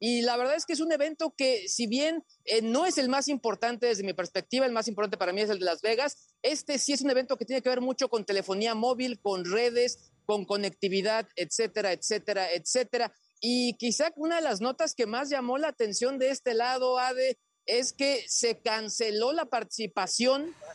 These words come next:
de la, pues, el pabellón ruso en este evento. Es un evento donde también hay muchos emprendedores rusos. Sin embargo, la compañía que organiza este evento, la G S M A, decidió cancelar la participación de, de esta,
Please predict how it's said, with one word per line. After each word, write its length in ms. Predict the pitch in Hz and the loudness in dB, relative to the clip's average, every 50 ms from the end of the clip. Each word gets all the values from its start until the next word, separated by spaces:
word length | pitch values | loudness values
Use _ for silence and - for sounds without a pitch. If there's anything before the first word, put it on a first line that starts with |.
| - _ - | -18 _ -6
de 680 | 160 160 208 208 214 208 208 208 208 208 208 208 185 - 202 | 0 2 2 4 4 4 4 4 4 4 2 2 2 0 2
la, 500 | 196 202 196 196 190 190 190 185 185 180 - _ | 2 2 2 2 2 0 0 -2 -2 -4 -4 _
pues, 220 | 233 214 202 - | -4 -2 -2 -2
el 140 | 208 208 196 | -4 -4 -2
pabellón 580 | - 226 214 214 220 208 185 196 247 294 277 | 0 -2 0 0 0 0 2 2 0 0 0
ruso 440 | 233 233 302 359 339 - 254 240 214 - | -2 0 0 0 2 2 0 0 0 0
en 140 | 180 180 214 | -2 -2 -2
este 220 | 233 - - 226 | -2 0 0 0
evento. 460 | 214 226 247 269 254 - - - - - _ _ _ | 0 2 0 0 0 -2 -2 -2 -2 -4 _ _ _
Es 160 | - 202 - | -4 -2 0
un 100 | 240 233 | 0 0
evento 520 | 233 214 233 233 220 - 247 240 226 180 180 | 0 0 0 -2 -2 0 0 0 0 0 -2
donde 260 | 196 196 190 - - | -4 -2 -2 -2 -2
también 340 | - 175 175 175 214 220 226 | -2 -4 -2 -2 -2 -2 0
hay 180 | 190 196 202 | 0 0 0
muchos 320 | 202 214 285 311 - 226 240 | 0 0 -2 -4 -2 -2 -2
emprendedores 540 | 220 190 202 202 196 190 220 240 240 220 202 | -2 -2 -2 -2 0 2 2 2 2 2 0
rusos. 500 | 220 233 - 262 285 - - - - _ _ | -2 -2 -2 -2 -4 -4 -8 -16 -20 _ _
Sin 220 | - 220 226 220 | 0 2 2 2
embargo, 340 | 214 214 240 254 285 285 302 | 2 2 2 0 0 0 0
la 460 | 277 254 226 214 208 202 196 185 170 _ | 0 2 2 2 2 2 0 -2 -2 _
compañía 600 | - 202 202 185 - 190 190 202 233 285 302 277 | -2 -2 -2 0 -2 -2 -2 0 0 0 0 0
que 120 | 220 - 214 | 0 0 0
organiza 420 | 196 185 190 208 226 214 233 233 | 0 2 0 0 0 0 0 -2
este 160 | 214 - - | -2 -2 0
evento, 240 | 180 220 240 - 233 | 0 0 0 0 2
la 140 | 208 180 170 | 0 0 0
G 140 | - 208 208 | 0 -2 0
S 180 | 202 - 208 | 2 2 0
M 220 | 202 202 196 190 190 | 2 2 0 0 0
A, 200 | 214 254 247 - _ _ _ | 0 -2 -4 -6 _ _ _
decidió 580 | 170 190 220 220 208 - 220 202 202 254 311 311 | 0 0 0 0 0 -2 -2 0 0 0 0 0
cancelar 500 | - 277 262 226 220 220 214 240 254 254 | 0 -2 -2 -2 0 0 2 2 2 0
la 100 | 247 233 | -2 -2
participación 800 | - 226 208 202 - 208 196 - 196 185 - 208 214 226 233 233 | -2 -2 -4 -2 -2 -4 -2 -2 -2 -2 2 2 2 2 2 2
de, 220 | 208 208 202 - - | 0 0 0 0 0
de 160 | 185 185 196 | 0 0 2
esta, 480 | 196 - - - 202 196 185 175 160 | 0 0 0 0 2 2 2 2 0